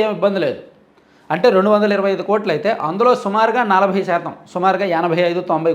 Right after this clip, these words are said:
కోట్ల వరకు వచ్చేస్తుంది మొదటి రెండు రోజులు, అందులో ఎటువంటి మారుమాట ఉండదు. ఆ తర్వాత సినిమా టాక్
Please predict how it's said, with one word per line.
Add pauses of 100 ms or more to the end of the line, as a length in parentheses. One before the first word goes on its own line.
కోట్ల
వరకు
వచ్చేస్తుంది
మొదటి
రెండు
రోజులు,
అందులో (500)
ఎటువంటి (100)
మారుమాట (120)
ఉండదు. (520)
ఆ (120)
తర్వాత (160)
సినిమా (160)
టాక్